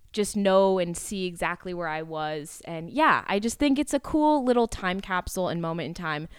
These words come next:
So I know some of you are probably like, "Oh my God, yikes, I don't wanna listen to this episode." But I hope you do, 'cause I put some time into this list. And although Dom isn't here, and I'm actually not even drinking,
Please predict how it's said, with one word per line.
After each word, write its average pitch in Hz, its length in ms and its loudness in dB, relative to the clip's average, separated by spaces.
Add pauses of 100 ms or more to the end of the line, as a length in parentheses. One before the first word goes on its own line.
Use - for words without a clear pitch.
(160)
So 262 120 2
I 269 40 6
know 285 120 4
some 269 200 0
of 247 120 2
you 247 140 2
are 202 100 2
probably 196 240 -2
like, 175 100 -4
"Oh 170 60 -6
my 160 100 -4
God, 135 380 -6 (120)
yikes, 135 520 -6
I 160 80 -2
don't 151 120 -6
wanna 151 160 -6
listen 151 240 -10
to 151 60 -12
this 151 140 -12
episode." 143 600 -12 (440)
But 233 100 8
I 254 100 10
hope 294 220 2
you 311 140 6
do, 247 440 4 (100)
'cause 214 680 4
I 185 100 0
put 208 200 -2
some 226 100 2
time 190 300 0
into 190 180 -2
this 180 220 -4
list. 165 420 0
And 180 100 -2
although 196 300 6
Dom 185 260 4
isn't 175 200 -4
here, 160 260 -2
and 143 100 0
I'm 185 100 0
actually 277 260 -2
not 247 180 -2
even 233 180 2
drinking, 196 640 -4